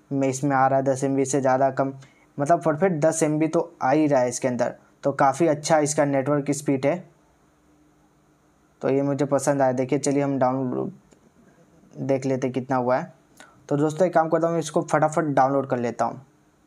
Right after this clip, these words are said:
तो दोस्तों, नाइंटी नाइन परसेंट होने में यहाँ पे इसमें साढ़े तीन से चार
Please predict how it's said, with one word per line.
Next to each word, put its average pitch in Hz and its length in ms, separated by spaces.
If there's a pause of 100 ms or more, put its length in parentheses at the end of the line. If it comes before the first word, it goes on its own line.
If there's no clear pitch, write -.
(640)
तो 147 140
दोस्तों, 151 380
नाइंटी 139 340
नाइन 156 240
परसेंट 147 360
होने 143 240
में 147 120
यहाँ 135 240
पे 160 180 (380)
इसमें 151 360
साढ़े 147 360
तीन 156 200
से 156 160
चार 147 340